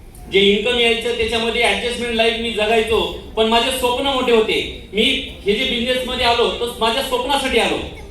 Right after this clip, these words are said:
मला प्रश्न विचारायचा, ह्या हॉलमध्ये असे किती लोक आहेत की ते स्वप्न पाहतात? क्या बात आहे, यांच्यासाठी एकदा जोरदार टाळ्या पाहिजे. बघा मित्र हो,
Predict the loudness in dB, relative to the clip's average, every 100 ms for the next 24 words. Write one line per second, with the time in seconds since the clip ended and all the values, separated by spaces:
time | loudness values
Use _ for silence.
0 | -16 -2 2 2 0 -2 -4 -4 -2 0
1 | 0 2 2 2 2 2 0 -2 -2 -2
2 | -6 -6 -2 2 4 2 0 -8 -12 -8
3 | -6 -4 -2 -2 -2 0 2 2 0 -2
4 | -10 -16 -16 -16 -16 -16 -16 -16 -16 -16
5 | -16 -14 -12 -12 -6 -2 0 2 0 0
6 | -2 -2 -2 0 2 2 2 2 2 2
7 | 0 -2 -4 -6 -8 -10 -12 -14 -12 -10
8 | -10 -10 -8 -6 -6 -4 0 2 2 0
9 | 2 4